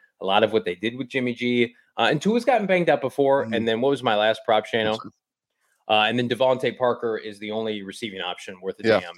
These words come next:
Speaker 1: in New England. Uh, seven hundred yards seems pretty safe to me.
Speaker 2: Yeah,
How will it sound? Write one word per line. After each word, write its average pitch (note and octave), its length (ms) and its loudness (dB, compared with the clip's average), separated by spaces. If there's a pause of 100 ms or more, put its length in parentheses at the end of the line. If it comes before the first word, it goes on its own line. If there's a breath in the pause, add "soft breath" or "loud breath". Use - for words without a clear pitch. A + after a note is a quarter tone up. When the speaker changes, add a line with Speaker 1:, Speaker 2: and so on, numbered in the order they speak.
Speaker 1:
in G2+ 220 -8
New G2+ 140 -8
England. F#3 320 -2 (320)
Uh, F#2+ 440 0
seven B2 300 -2
hundred G#2+ 200 -10
yards F#2 300 -8
seems G2 220 -20
pretty - 260 -20
safe - 320 -20
to - 80 -20
me. - 80 -20 (100)
Speaker 2:
Yeah, A2 180 2